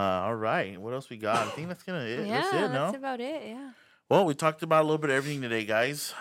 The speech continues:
Speaker 1: Uh, from our event, Wicked Fest, to where we've been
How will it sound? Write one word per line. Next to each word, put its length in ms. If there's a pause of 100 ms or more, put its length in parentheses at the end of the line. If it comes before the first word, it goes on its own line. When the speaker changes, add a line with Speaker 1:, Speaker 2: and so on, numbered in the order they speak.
Speaker 1:
Uh, 360
from 240
our 100
event, 440
Wicked 260
Fest, 340
to 80
where 220
we've 260
been 420